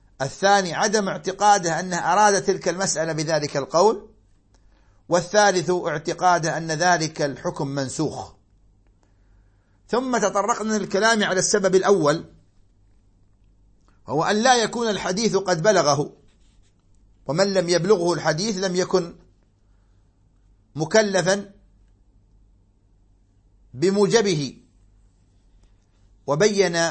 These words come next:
رحمه الله تعالى من فعل السلف ومن حال الأئمة الأربعة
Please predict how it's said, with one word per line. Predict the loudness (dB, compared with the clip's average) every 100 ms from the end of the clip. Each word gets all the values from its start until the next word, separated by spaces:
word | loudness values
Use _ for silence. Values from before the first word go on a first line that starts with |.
| -4 _ _ _ -8
رحمه | -6 -4 -2 0
الله | 2 0
تعالى | 0 0 2 4 2 0 -2 -8 _ _ _ _ _ _ _ _ _ _ _ _ _ _ _ _ _ _ _ _ _ _
من | -4 -2 0 -4 -8 -20 _ _ _ _ _ _ _ _ _ _ _ _ _ _ _ _
فعل | -2 0 2 2 0 -2 -10 _ -14
السلف | -8 0 2 2 -2 -8 -20 _ _ _ _ _ _ _
ومن | -6 -6 -4
حال | 0 0 0
الأئمة | -2 -2 -2 -2 -4
الأربعة | -4 0 0 2 0 -2